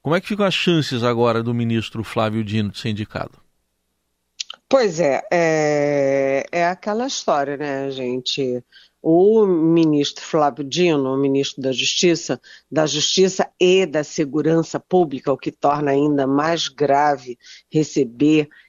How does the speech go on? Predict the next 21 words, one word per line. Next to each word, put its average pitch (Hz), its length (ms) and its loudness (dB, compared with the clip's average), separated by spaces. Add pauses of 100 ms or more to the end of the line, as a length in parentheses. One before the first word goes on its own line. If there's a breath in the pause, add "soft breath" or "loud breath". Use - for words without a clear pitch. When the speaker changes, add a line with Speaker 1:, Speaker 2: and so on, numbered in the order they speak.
Speaker 2:
essas 139 400 0
duas 170 360 2
pessoas 147 580 0
envolvidas 139 840 0
com, 131 500 0 (400 loud breath)
com 139 380 2
o 131 60 -2
Comando 135 500 0
Vermelho, 143 840 2
né? 156 260 0 (460 soft breath)
É, 135 1300 2
ele, 190 680 4 (320)
é, 139 460 0 (300)
era 156 400 2
o 214 160 4
mais 170 800 -2 (200)
cotado, 143 640 -2
né? 143 420 -8
Era 143 180 -4
o 156 40 -6
preferido 170 1040 0